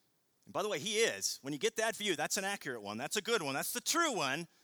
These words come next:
But that's the fight. That's what we're fighting for, that Jesus looks more desirable,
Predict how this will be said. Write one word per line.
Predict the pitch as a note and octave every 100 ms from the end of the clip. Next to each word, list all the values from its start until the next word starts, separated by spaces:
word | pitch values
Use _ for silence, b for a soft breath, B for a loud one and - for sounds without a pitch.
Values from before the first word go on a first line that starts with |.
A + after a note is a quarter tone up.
| b b b b b b
But | -
that's | B2+ E3 -
the |
fight. | - A3+ F#3
That's | C3+ D#3
what | G3
we're | A3
fighting | - A#3+ A3
for, | F3 D#3 B2+
that | B2+
Jesus | A2+ E3 A#3 A#3+ A#3+
looks | G#3 -
more | F#3 A3
desirable, | A3+ A3 G#3+ A3+ B3 B3 B3+ C#4+ C4+